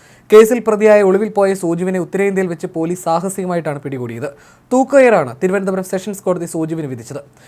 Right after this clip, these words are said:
അപ്പീൽ പരിഗണിച്ച് സോജുവിനെ ഹൈക്കോടതി കുറ്റവിമുക്തനാക്കി. ജയിലിൽ നിന്നിറങ്ങിയ സോജു വീണ്ടും ഗുണ്ടാ പ്രവർത്തനം തുടങ്ങി. ഗുണ്ടകളെ സംഘടിപ്പിച്ച് കരമന കേന്ദ്രീകരിച്ചായിരുന്നു പ്രവർത്തനം. ഇതാണ് അറസ്റ്റിലേക്ക് കാര്യങ്ങൾ എത്തിച്ചത്.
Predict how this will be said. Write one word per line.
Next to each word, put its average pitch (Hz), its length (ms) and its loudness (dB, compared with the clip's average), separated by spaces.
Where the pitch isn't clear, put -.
അപ്പീൽ 302 260 4
പരിഗണിച്ച് 247 380 2
സോജുവിനെ 208 460 -2
ഹൈക്കോടതി 185 460 -2
കുറ്റവിമുക്തനാക്കി. 165 960 -8
ജയിലിൽ 196 360 4
നിന്നിറങ്ങിയ 196 360 -4
സോജു 190 320 0
വീണ്ടും 180 300 -2
ഗുണ്ടാ 165 240 -4
പ്രവർത്തനം 156 420 -4
തുടങ്ങി. 120 300 -10
ഗുണ്ടകളെ 269 460 2
സംഘടിപ്പിച്ച് 220 580 -2
കരമന 202 260 0
കേന്ദ്രീകരിച്ചായിരുന്നു 185 760 -2
പ്രവർത്തനം. 123 460 -10
ഇതാണ് 165 400 -4
അറസ്റ്റിലേക്ക് 156 460 -8
കാര്യങ്ങൾ 139 340 -8
എത്തിച്ചത്. 117 300 -14